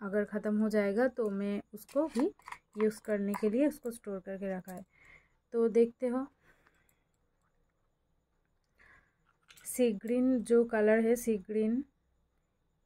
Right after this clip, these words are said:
ये क्रीम का कलर वैसा ही है।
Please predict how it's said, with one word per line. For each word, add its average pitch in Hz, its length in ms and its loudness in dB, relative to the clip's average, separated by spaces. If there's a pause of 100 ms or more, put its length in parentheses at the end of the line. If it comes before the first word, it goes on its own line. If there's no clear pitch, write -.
(560)
ये 233 260 6
क्रीम 226 300 0
का 233 140 -2
कलर 226 300 2
वैसा 202 400 0
ही 208 220 -2
है। 185 160 -4